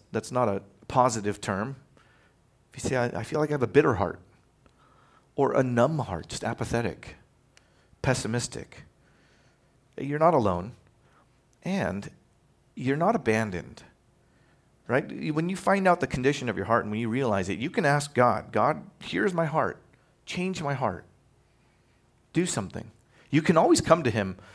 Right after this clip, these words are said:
with complete honesty and say, "This is where I need a savior."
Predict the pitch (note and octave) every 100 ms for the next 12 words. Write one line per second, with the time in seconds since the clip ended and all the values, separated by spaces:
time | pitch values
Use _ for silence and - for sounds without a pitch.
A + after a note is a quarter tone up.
0 | - - B2 B2 - - C#3 C#3 A2 A2+
1 | A#2 - F2+ F2+ - F#2+ F#2 - - A2
2 | - D#3+ C3 A#2+ G2 G#2+ G#2+ G2+ - G2+
3 | F#2+ F2+ - -